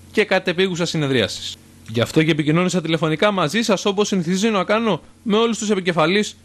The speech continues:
των εννέα δημοτικών παρατάξεων όταν απαιτείται, προκειμένου να σας γνωστοποιήσω την πρόθεσή μας να συζητηθεί διεξοδικά σε βάθος και πλάτος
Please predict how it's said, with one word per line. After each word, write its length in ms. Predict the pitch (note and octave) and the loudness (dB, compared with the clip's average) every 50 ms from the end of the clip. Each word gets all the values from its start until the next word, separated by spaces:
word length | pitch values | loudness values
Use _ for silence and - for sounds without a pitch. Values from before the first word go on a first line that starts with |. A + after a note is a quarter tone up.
| - - - | -20 -8 -2
των 160 | - A3 G#3 | 0 0 2
εννέα 240 | G3 G3 G#3 A3 A3 | 2 2 2 0 0
δημοτικών 460 | G#3+ G#3+ G#3 G3+ E3 G3+ - A#3 A3+ | 0 0 0 -2 -2 -2 0 0 0
παρατάξεων 640 | G3 G3+ D#3+ D3 C#3+ F3+ G3 G3 - G3 F3+ F3 D#3 - _ _ _ - | 2 0 0 0 0 0 0 0 0 -2 -2 -2 -4 -6 _ _ _ -4
όταν 300 | - - G#3+ - G#3 F#3+ | 0 0 2 2 2 2
απαιτείται, 400 | F3+ D3+ D#3 C#3 D#3 D3 A#2 A#2 | 2 0 0 -2 -2 -2 -2 -2
προκειμένου 600 | G2+ G#2 A2 G#2+ - A2 D3 G3 G#3+ G#3+ F3 C3+ - _ - - - - - | -4 -4 -6 -4 -2 0 2 2 2 2 0 -2 -6 _ -20 -20 -20 -14 -6
να 260 | - F3+ F#3 F#3 F#3+ | -2 2 2 2 2
σας 180 | F3 - F#3+ E3 | 2 0 0 0
γνωστοποιήσω 580 | F3+ F3+ E3 - F3 D3 E3 G#3+ A3 - G#3+ E3 | 0 0 0 0 0 0 2 0 0 0 0 -2
την 160 | F3+ F3+ E3+ | -2 -2 0
πρόθεσή 420 | G#3+ A3+ A#3+ F#3 F3 - - A#3 | 0 0 0 0 -2 -2 -2 0
μας 280 | A#3+ A#3 G3+ E3+ - - - - - - - - | 0 0 0 -2 -4 -8 -20 -20 -20 -20 -20 -10
να 260 | - F3+ F#3 G3 G3+ | -4 -2 0 0 0
συζητηθεί 440 | F#3+ - - F#3 F#3 D#3 F#3+ E3 G#3+ | 0 -2 -4 -6 -4 -2 -2 -2 0
διεξοδικά 720 | A3 A3+ G#3+ - G#3+ F#3+ D#3+ E3 - G3 G3 G3 F#3+ - - - - - | 0 0 0 2 0 0 0 0 0 0 0 0 0 -4 -10 -20 -20 -14
σε 260 | - - - A3 G#3+ | -6 -2 0 2 2
βάθος 340 | G#3+ G#3+ A3+ A3+ G3+ G3+ - | 2 2 2 2 0 0 -4
και 80 | - D3+ | -4 -4
πλάτος 500 | C#3+ F3+ G3+ G3+ G3+ F3+ D3+ - - | 0 0 0 0 0 -2 -4 -4 -6